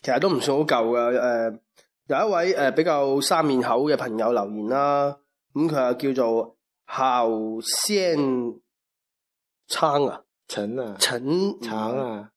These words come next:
Speaker 1: 橙。
Speaker 2: 陳啊。
Speaker 1: 撐。
Speaker 2: 陳咪噉拼咯，
Speaker 1: 唔知啊。
Speaker 2: 識唔識㗎？
Speaker 1: 你嗰係香港嘅陳啫。
Speaker 2: 呢個青啊嘛。
Speaker 1: 青啫，哇，噉你拼音又變咗青咁。
Speaker 2: 校上青啦。
Speaker 1: <laughs>
Speaker 2: 考上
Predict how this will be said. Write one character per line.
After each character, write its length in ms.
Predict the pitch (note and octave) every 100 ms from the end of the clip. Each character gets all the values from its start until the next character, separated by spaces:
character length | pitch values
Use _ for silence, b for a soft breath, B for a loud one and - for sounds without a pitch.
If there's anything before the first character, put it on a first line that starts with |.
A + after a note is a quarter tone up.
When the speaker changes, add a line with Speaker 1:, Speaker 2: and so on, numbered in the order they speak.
| -
Speaker 1:
橙。 480 | - A#2 - A#2 D#3
Speaker 2:
陳 340 | A2+ G#2+ B2
啊。 80 | A2+
Speaker 1:
撐。 560 | - D#3 D#3 D3+ D#3 - _ _ _ -
Speaker 2:
陳 180 | C3+
咪 100 | G3+ F#3
噉 260 | G#3 F#3+
拼 80 | D#3+
咯， 100 | A3
Speaker 1:
唔 100 | F3
知 0 |
啊。 20 |
Speaker 2:
識 120 | -
唔 60 | F#3
識 140 | F#3+
㗎？ 480 | F#3 D#3+ D#3 D#3+ D3 - _ _ _ _ _ -
Speaker 1:
你 80 | E3+
嗰 300 | G#3+ G#3+ -
係 420 | D3+ C#3 C3+ D#3
香 240 | F#3 E3+
港 400 | D3 B2 D#3 D#3 -
嘅 160 | - B2+
陳 260 | - - A2+ B2 C#3+
啫。 140 | D3+
Speaker 2:
呢 80 | C#3+
個 60 | C#3
青 340 | F3 F3 E3+
啊 60 | E3+
嘛。 380 | D#3 C#3+ C#3+ C#3+ _ _ -
Speaker 1:
青 160 | E3 D#3 D#3 D#3
啫， 240 | D#3 D3+ D3 _
哇， 260 | B2 A2+ C#3+
噉 180 | F#3 D#3+
你 60 |
拼 340 | - D3 C#3 D3
音 180 | D3+ D3+
又 80 | A2+
變 160 | B2+
咗 40 | C3
青 500 | - C#3+ C3+ B2+ A#2
咁。 320 | A2+ C3 C#3 _ _ _ -
Speaker 2:
校 220 | A#2+ A2 D3+
上 400 | C3 A2+ B2 A#2
青 320 | D#3+ D#3 D#3
啦。 100 | D#3
Speaker 1:
<laughs> 1300 | D3 - F3+ - G3+ - - - _ _ _ _ _
Speaker 2:
考 180 | A2+ D#3+
上 200 | G3+